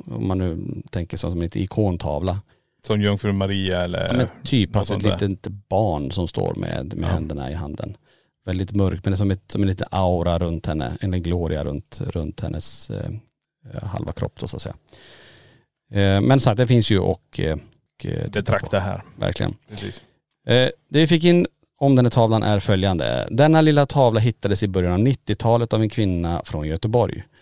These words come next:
Speaker 1: Kvinnan var intresserad av övergivna platser och en dag så besökte hon en gammal övergiven kvarn. Hon fick syn på den lilla tavlan och kunde inte låta bli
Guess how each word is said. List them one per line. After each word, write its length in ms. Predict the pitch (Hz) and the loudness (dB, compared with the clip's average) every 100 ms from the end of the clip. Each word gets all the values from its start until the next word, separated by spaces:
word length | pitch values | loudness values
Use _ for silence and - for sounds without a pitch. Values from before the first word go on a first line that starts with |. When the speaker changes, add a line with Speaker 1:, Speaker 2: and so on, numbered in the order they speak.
| _ _ _ | _ _ _
Speaker 1:
Kvinnan 300 | - 143 127 135 | 2 4 6 4
var 60 | |
intresserad 520 | 139 135 120 110 98 | 4 2 2 2 4
av 100 | 95 | 4
övergivna 480 | - 110 95 92 90 | 4 4 2 0 -2
platser 600 | - 117 - - 139 110 | 0 -2 -2 -4 0 2
och 160 | 92 - | 2 0
en 260 | 123 131 | 2 2
dag 200 | 110 104 | 2 2
så 100 | 98 | 0
besökte 680 | 101 95 - - - 101 92 | 0 0 -2 -6 -2 -2 0
hon 240 | 95 90 80 | -2 -2 -4
en 200 | - 92 | -4 -2
gammal 420 | 92 92 87 87 - | -2 -2 -2 -2 0
övergiven 580 | 107 80 85 82 95 | -2 0 -4 -2 -4
kvarn. 520 | - - 143 - - 127 _ _ _ _ _ | -6 -2 -2 -2 -8 -14 _ _ _ _ _
Hon 120 | - 117 | 0 2
fick 160 | 127 | 2
syn 420 | - - 147 156 | 0 2 4 4
på 80 | 139 | 2
den 80 | 127 | 2
lilla 200 | 117 104 | 4 2
tavlan 420 | 101 104 90 90 | 2 2 2 0
och 120 | 87 | -2
kunde 140 | - 104 | 0 0
inte 180 | 98 104 | 2 0
låta 260 | 107 107 | 2 0
bli 420 | 104 110 143 104 | 0 0 0 0